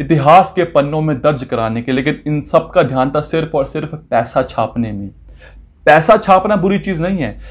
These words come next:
लेकिन सिर्फ और सिर्फ पैसा छापना और अपनी जो मूल भावनाएं हैं उनको भुला देना, ये गलत है। अगर आपने ये सात सौ करोड़ रुपए एक अच्छी फिल्म बनाने में लगाए होते ना,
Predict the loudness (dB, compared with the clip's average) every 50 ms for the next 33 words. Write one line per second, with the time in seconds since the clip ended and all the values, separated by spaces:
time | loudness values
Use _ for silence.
0 | -4 0 0 2 2 2 0 0 0 4 6 6 6 6 4 2 2 2 2 2
1 | 0 0 0 -2 -4 -4 0 0 0 2 2 0 0 0 0 0 0 0 0 -2
2 | -2 -2 2 4 4 4 4 4 0 -6 -14 -14 -6 -2 0 0 0 2 0 0
3 | 2 2 2 4 4 4 4 4 2 2 2 4 4 4 4 4 2 2 2 2
4 | 0 0 -2 -4 -2 -4 -4 -2 0 2 2 2 2 0 0 0 0 -2 -4 -6
5 | -14 _ _ -4 -2 -2 0 0 0 0 0 -4 -4 -10 -12 -14 -14 _ _ _
6 | _ _ _ _ _ -20 _ _ -20 -20 _ -4 0 4 4 4 6 6 6 6
7 | 6 6 4 0 0 0 -2 -2 -6 -14 _ _ _ _ -14 -6 -6 -6 -4 0
8 | 2 2 2 2 2 2 -2 0 2 2 2 2 0 -2 -2 0 0 0 0 -2
9 | -8 _ _ _ _ -20 _ -10 -4 -4 -4 -4 -4 -2 2 2 2 2 0 0
10 | 0 0 2 2 0 0 0 0 2 4 4 4 2 2 0 2 2 4 4 4
11 | 2 0 -2 -2 -2 -2 -2